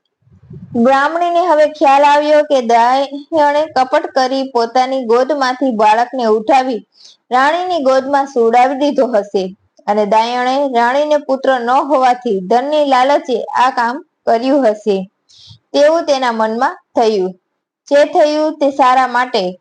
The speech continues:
કારણ કે આજે તેનો પુત્ર ઘેર હતો તો મોટો રાજા ન બની શક્યો હોત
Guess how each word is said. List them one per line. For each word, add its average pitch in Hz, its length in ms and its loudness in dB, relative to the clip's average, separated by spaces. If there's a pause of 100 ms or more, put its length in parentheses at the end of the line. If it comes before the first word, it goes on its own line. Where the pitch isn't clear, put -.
(140)
કારણ 240 320 0
કે 285 480 -2
આજે 233 320 0
તેનો 269 400 -2
પુત્ર 262 460 -2
ઘેર 247 320 0
હતો 247 460 0
તો 233 200 -2
મોટો 233 380 -2
રાજા 240 380 0
ન 226 120 -6 (140)
બની 240 280 -2
શક્યો 202 460 -4
હોત 196 220 -4